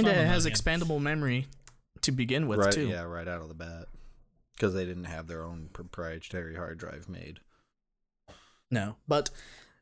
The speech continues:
Speaker 2: let's move on to the P S five. It's
Speaker 3: Do we
Speaker 2: only
Speaker 3: wanna
Speaker 2: been a day.
Speaker 3: We wanna start with, um,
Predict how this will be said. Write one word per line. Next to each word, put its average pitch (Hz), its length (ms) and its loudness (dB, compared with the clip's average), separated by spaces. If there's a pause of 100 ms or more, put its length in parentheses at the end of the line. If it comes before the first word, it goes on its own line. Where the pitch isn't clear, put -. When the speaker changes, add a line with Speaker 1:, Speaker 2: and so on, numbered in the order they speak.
(640)
Speaker 2:
let's 233 260 8
move 214 240 4
on 165 380 2
to 147 240 2
the 143 80 0
P 135 180 0
S 123 100 2
five. 101 600 0 (640)
It's 147 180 2
Speaker 3:
Do 185 40 8
we 196 60 8
Speaker 2:
only 202 140 6
Speaker 3:
wanna 165 120 4
Speaker 2:
been 160 200 2
a 135 100 2
day. 127 480 0 (680)
Speaker 3:
We 101 80 -2
wanna 98 240 -4
start 101 280 -6
with, 95 240 -8
um, 87 420 -10